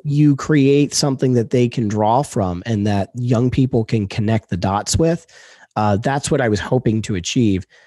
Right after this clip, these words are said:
Uh, and, uh, maybe teach them some stuff that they, maybe they wouldn't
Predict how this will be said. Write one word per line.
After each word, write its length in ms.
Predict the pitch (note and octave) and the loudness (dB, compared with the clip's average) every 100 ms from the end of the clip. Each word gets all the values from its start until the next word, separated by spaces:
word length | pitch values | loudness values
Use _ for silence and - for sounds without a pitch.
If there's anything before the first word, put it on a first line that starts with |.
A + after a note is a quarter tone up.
| _ _ _ A#2+ | _ _ _ -2
Uh, 340 | G#2 G2+ G#2+ | -2 -2 -2
and, 320 | B2+ A#2+ A#2+ | 0 0 2
uh, 140 | B2 A#2+ | 2 2
maybe 320 | D3 D#3 C#3+ | 2 2 0
teach 320 | - E3 - | 0 0 0
them 180 | D#3+ C3+ | -2 0
some 160 | C#3 | 0
stuff 280 | B2+ D3 C3+ | -2 -2 -2
that 120 | D3 D#3+ | -4 -2
they, 140 | D3 | 0
maybe 240 | D#3+ G3 | 2 2
they 160 | G3 F#3+ | 2 2
wouldn't 320 | F#3+ F#3 G3 | 2 0 -2